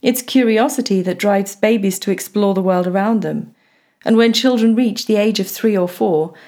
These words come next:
they start asking lots of questions. Why is the sky blue? Why do dogs have four legs? The astrophysicist Mario Livio has written a book called Why? What Makes Us Curious? And when asked about the title, he said,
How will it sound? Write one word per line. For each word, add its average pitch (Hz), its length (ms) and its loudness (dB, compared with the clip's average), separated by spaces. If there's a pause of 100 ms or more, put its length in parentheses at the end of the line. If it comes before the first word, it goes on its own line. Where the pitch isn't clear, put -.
(140)
they 254 140 0
start 269 280 0
asking 262 320 2
lots 262 220 0
of 233 100 -10
questions. - 760 -6 (480)
Why 240 280 2
is 214 220 -2
the 190 100 -8
sky 190 300 -2
blue? 185 420 -4 (460)
Why 233 260 0
do 269 120 0
dogs 233 340 -2
have 180 160 -6
four 190 260 -4
legs? - 460 -6 (1120)
The 233 100 2
astrophysicist 196 1040 -2
Mario 208 420 2
Livio 185 540 0
has 196 200 -4
written 247 220 2
a 240 60 2
book 254 320 0
called 160 340 -2 (300)
Why? 170 480 0 (100)
What 226 200 0
Makes 175 280 -2
Us 185 120 -6
Curious? 170 640 -2 (680)
And 233 120 4
when 247 100 4
asked 330 280 2
about 240 260 0
the 202 40 -4
title, 233 580 -2
he 220 160 -2
said, 233 360 -2